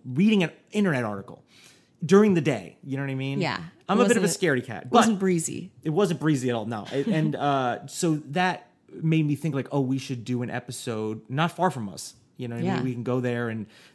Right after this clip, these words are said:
Speaker 1: I guess there's, like, maybe, like, a little plaque on the wall. Um, and it's just, like, a regular, like, motel hotel. It's not, like,
Speaker 2: Yeah.
Speaker 1: anything fancy. And, uh, because I think, you know,
Speaker 2: Should we
Speaker 1: the,
Speaker 2: podcast on Halloween from that room?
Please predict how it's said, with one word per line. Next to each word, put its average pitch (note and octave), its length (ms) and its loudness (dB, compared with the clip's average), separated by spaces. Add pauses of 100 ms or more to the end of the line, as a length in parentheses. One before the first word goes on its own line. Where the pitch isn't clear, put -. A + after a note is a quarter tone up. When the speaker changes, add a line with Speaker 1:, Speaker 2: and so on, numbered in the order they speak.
Speaker 1:
I D3+ 60 -8
guess D3+ 160 0
there's, D#3+ 100 -4
like, C3+ 120 -2
maybe, C3+ 140 -2
like, B2 120 -4
a B2 40 -4
little A#2+ 140 -4
plaque A#2+ 360 -12
on A#2+ 100 -6
the A#2+ 60 -6
wall. A2 760 -4
Um, G2 500 -12 (100)
and C#3+ 80 -4
it's B2+ 60 -8
just, G3 140 -6
like, - 80 -6
a G3 40 -2
regular, C3+ 640 -4 (120)
like, B2 220 -10 (260)
motel B2 580 -4
hotel. F#2+ 480 -12
It's G#2 120 -16
not, A#2+ 180 -8
like, F3+ 160 -2
Speaker 2:
Yeah. C#3+ 60 -4
Speaker 1:
anything B2 360 -8 (420)
fancy. C#3+ 680 -2
And, A2+ 380 -8
uh, G#2 400 -10 (320)
because F3 160 -2
I E3+ 40 4
think, E3 420 0
you D#3 100 -2
know, B2+ 100 -2
Speaker 2:
Should A#2+ 120 -2
we A2+ 40 0
Speaker 1:
the, C#3 80 0
Speaker 2:
podcast F#3 500 -2
on E3 120 -4
Halloween D#3 500 -4
from D#3 140 -8
that D3 140 -8
room? D3 360 -8